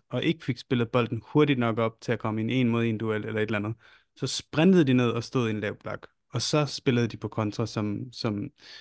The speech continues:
jeg lidt synes var den måde, Johannes og, øh, ja, jeg kan ikke huske, hvem, hvem den anden var, øh, de karakteriserede den,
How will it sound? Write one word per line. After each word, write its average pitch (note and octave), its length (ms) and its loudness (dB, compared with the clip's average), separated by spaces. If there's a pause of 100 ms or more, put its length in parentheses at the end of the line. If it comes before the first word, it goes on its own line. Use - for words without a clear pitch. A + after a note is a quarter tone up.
(200)
jeg A#2 80 0
lidt C3+ 220 -2
synes C3 360 0
var G#2+ 320 0 (200)
den B2 160 2
måde, A2 260 2
Johannes A2 440 -4
og, G2+ 340 -4 (680)
øh, G#2+ 520 -4 (280)
ja, A#2 100 -2
jeg G#2 160 -2
kan - 80 -4
ikke A2+ 40 0
huske, A2+ 220 -4
hvem, A2 180 -6 (160)
hvem A2+ 180 0
den A2+ 100 0
anden A2+ 160 0
var, A2+ 280 -2
øh, G#2 500 -2 (580)
de A#2+ 80 -8
karakteriserede A#2+ 680 0
den, A2 160 0